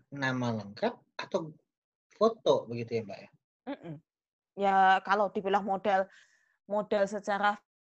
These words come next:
Speaker 2: <laughs> tapi kalau yang lain-lain apa? Ya ilmu pengetahuannya jelas dan tentunya mau tidak mau kita pelajari ilmu psikologi, mau tidak mau ya.
Speaker 1: Hmm.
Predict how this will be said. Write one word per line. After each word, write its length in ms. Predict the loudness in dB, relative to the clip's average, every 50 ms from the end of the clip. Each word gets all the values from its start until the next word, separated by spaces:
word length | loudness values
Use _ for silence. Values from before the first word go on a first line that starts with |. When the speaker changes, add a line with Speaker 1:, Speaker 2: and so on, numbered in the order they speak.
| _ _ _ _ _ _ _ _ _ _ -8
Speaker 2:
<laughs> 640 | -4 -4 -4 -4 -6 -8 -10 -12 -12 -14 _ _ -8
tapi 180 | -8 -8 -6 -2 0
kalau 240 | 2 2 4 2 0 -2 -8 -18 -20 -20 -20 -8 -2
yang 240 | 0 0 0 0
lain-lain 560 | 0 0 0 0 0 -2 -2 0 0 -2 -2 -2 -4
apa? 400 | -6 -6 -4 0 0 0 0 -2 -6 -18 _
Ya 160 | -2 -2 -2 -2
ilmu 240 | -2 -6 -8 -10
pengetahuannya 840 | -10 -10 -10 -10 -6 -4 -4 -4 -4 -6 -8 -8 -8 -8 -6 -8 -6 -6
jelas 560 | -6 -8 -6 -6 -8 -6 -6 -6 -6 -8 -8 -8
dan 380 | -6 -6 -6 -6 -8 -12 -14 -8 _
tentunya 560 | -6 -6 -4 -6 -6 -8 -6 -6 -6 -6 -6 -6 _ _ _ _
mau 320 | -6 -4 -4 -4 -4 -6
tidak 260 | -6 -4 -2 -2 -2 -2 -4
mau 320 | -6 -6 -6 -6 -8 -10
kita 160 | -10 -12 -14 _ _ _ _ _ _ _ _ _ _ _
pelajari 480 | -8 -6 -6 -6 -6 -6 -8 -6 -8 -10 -10
ilmu 240 | -12 -12 -12 -14 -18
psikologi, 720 | -18 -18 -16 -12 -10 -10 -8 -8 -10 -12 -14 _ -18 -18 -12 -10
mau 320 | -8 -6 -6 -6 -8 -8
tidak 320 | -10 -10 -10 -10 -10 -10 -12
mau 460 | -12 -12 -6 -4 -2 -2 -2 -4 -6
ya. 320 | -8 -8 -8 -8 -8 -8 -10 -14 _ _ _ _ _
Speaker 1:
Hmm. 720 | -16 -14 -12 -10 -10 -8 -8 -8 -8 -8 -10 -10 -12 -12